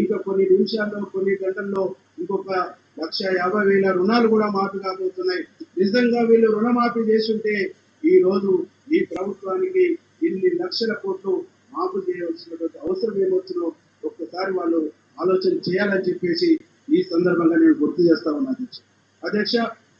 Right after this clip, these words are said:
ఈ రోజు రైతు ప్రభుత్వం అంటే ఎట్లుంటుందో ఆనాడు రాజశేఖర రెడ్డి గారు చూసిర్రు, ఈనాడు ముఖ్యమంత్రి రేవంత్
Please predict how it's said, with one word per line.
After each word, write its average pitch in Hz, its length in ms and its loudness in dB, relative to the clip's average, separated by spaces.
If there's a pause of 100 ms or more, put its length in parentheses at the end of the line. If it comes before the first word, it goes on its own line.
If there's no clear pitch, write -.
(200)
ఈ 214 100 2
రోజు 220 240 4 (540)
రైతు 220 240 0 (120)
ప్రభుత్వం 226 480 2
అంటే 220 220 2
ఎట్లుంటుందో 220 400 2 (540)
ఆనాడు 226 320 0 (100)
రాజశేఖర 220 460 -2
రెడ్డి 214 220 0
గారు 208 240 -4
చూసిర్రు, 196 400 -4 (460)
ఈనాడు 190 360 2 (400)
ముఖ్యమంత్రి 185 520 -2 (160)
రేవంత్ 220 300 2